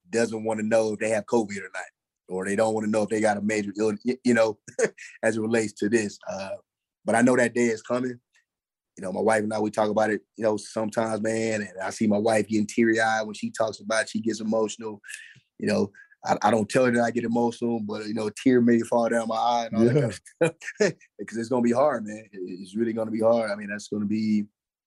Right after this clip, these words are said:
Speaker 1: you know, when you become, you know, empty nesters and all the kids out the house and, you know, those dudes have moved on. I mean, those been my two little buddies, you know, since they were born, man. That, that's gonna be a,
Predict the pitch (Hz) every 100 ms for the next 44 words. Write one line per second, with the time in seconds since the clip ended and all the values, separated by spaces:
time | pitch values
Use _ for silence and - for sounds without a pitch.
0 | _ _ 107 98 98 101 101 98 - -
1 | - 110 107 104 92 _ _ _ _ _
2 | 104 101 98 _ _ - 107 101 101 107
3 | 107 104 101 98 98 104 104 104 - 107
4 | 104 104 104 104 104 101 95 92 87 _
5 | - 95 95 101 95 107 107 104 101 101
6 | 95 92 95 104 101 110 107 104 101 104
7 | 104 101 104 104 101 - 110 104 98 117
8 | 107 104 - _ _ - - _ _ -
9 | 95 95 92 107 98 101 117 107 101 104
10 | 101 98 101 104 101 - 104 95 104 104
11 | 104 101